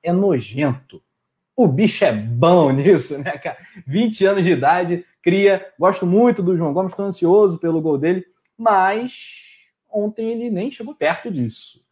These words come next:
Mas defensivamente fez uma, uma atuação correta, né? Não vou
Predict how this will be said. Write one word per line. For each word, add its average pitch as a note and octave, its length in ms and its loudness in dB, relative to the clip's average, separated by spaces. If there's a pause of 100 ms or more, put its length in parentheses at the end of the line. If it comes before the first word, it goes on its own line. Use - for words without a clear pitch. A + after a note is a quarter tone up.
(280)
Mas D#4+ 100 -12
defensivamente G#3+ 680 0
fez F#3 120 -4
uma, F3 240 0
uma F3 180 0
atuação E3+ 380 0
correta, D3 600 2
né? D3+ 180 0
Não D3+ 140 -2
vou C#3+ 480 0